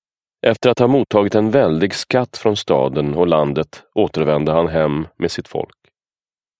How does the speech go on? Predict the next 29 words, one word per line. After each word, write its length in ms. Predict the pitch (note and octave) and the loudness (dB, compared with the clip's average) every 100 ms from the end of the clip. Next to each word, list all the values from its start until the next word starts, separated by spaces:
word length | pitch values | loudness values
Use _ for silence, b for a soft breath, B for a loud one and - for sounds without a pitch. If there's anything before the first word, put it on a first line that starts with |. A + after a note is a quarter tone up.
| _ _ _ _ _ _ _ _ _ - | _ _ _ _ _ _ _ _ _ -2
I 60 | B2 | 2
en 100 | D3 | 4
annan 220 | C#3 E3 | 4 2
notering 480 | F3+ - E2 D#2 E2 | 0 0 0 2 0
i 40 | |
samma 300 | - F2+ F2 | 2 2 2
bok 360 | E2 G2+ C2 - | 0 -2 -2 -8
konstaterar 600 | - D#2+ - - D#2+ D2 | -2 -2 -2 0 0 0
krönikören 680 | - F2 E2+ E2 C#2+ D2 D2+ | 0 0 0 0 0 0 0
att 260 | D2+ - - | -2 -6 -6
Valdemar 600 | D#2+ F2 F#2+ G2+ G#2 - | 0 2 2 2 2 0
Atterdag 640 | G2 - D2+ F#2 E2 C2 - B B B | -4 -6 -2 2 2 -2 -12 B B B
hade 200 | G2+ G#2 | -2 2
med 160 | F#2 | 2
sig 120 | - G2 | 2 -2
en 60 | |
stor 320 | - F2 E2+ | -2 -2 -2
här 520 | F2 B2 G#2 - - - _ _ - | -2 -2 -2 -4 -8 -14 _ _ -2
och 80 | E2+ | -2
att 80 | - | 0
striden 440 | - E2+ E2 F2+ | -2 0 0 0
mot 140 | E2+ | 0
bönderna 460 | D#2+ D#2 D2 D2+ D#2+ | 0 0 0 0 0
ägde 240 | E2 F2+ | 0 0
rum 240 | D#2+ D#2 D2+ | 0 0 -2
vid 140 | F2 | -2
Visbys 440 | D#2 D2+ - E2+ - | -2 -4 -4 -6 -6
södra 560 | - - D#2+ B1+ D#2 | -4 0 0 -2 -6
port. 400 | - F2+ - - | -6 -8 -10 -20